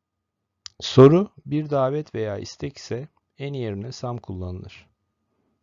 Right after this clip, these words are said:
Soru bir davet veya istek ise any yerine some kullanılır. Örnek, "Will you have some candy?"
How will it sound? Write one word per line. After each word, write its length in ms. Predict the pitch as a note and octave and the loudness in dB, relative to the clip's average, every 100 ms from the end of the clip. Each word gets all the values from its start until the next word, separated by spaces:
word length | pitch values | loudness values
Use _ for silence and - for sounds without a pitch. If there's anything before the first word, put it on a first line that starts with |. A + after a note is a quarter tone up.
| _ _ | _ _
Soru 560 | - - G2+ G2 B2+ E3 _ _ _ _ | -16 -6 -4 -2 -6 -8 _ _ _ _
bir 300 | A2 A2 G#2+ | -8 -6 -6
davet 580 | G2+ F2+ F#2 A2+ B2+ - | -4 -4 -2 -4 -6 -12
veya 340 | F2 E2+ E2 - | -10 -8 -8 -10
istek 440 | - - - C#3+ | -16 -16 -10 -10
ise 300 | - - G#2+ - _ _ _ _ _ _ _ _ _ _ _ _ - | -10 -10 -10 -10 _ _ _ _ _ _ _ _ _ _ _ _ -12
any 240 | C3 C3 G#2 | -6 -4 -4
yerine 380 | F#2+ G2 A#2+ C#3+ | -4 -6 -8 -12
some 300 | - A#2 G#2 | -8 -8 -8
kullanılır. 720 | - F#2 F#2+ F2+ - - - _ _ _ _ _ _ _ _ _ _ _ _ _ _ _ - | -12 -12 -12 -16 -20 -20 -20 _ _ _ _ _ _ _ _ _ _ _ _ _ _ _ -8
Örnek, 440 | A#2 F2+ G2 - - _ _ _ _ _ _ _ _ _ _ _ | -4 -2 -4 -8 -18 _ _ _ _ _ _ _ _ _ _ _
"Will 220 | A2+ B2+ | -2 -2
you 120 | D3 D#3 | 0 -2
have 300 | C3 C#3 E3 - | 0 -2 -4 -16
some 320 | - C3 A#2+ - | -8 -4 -4 -4
candy?" 360 | A#2 G2+ F2 | -4 -4 -4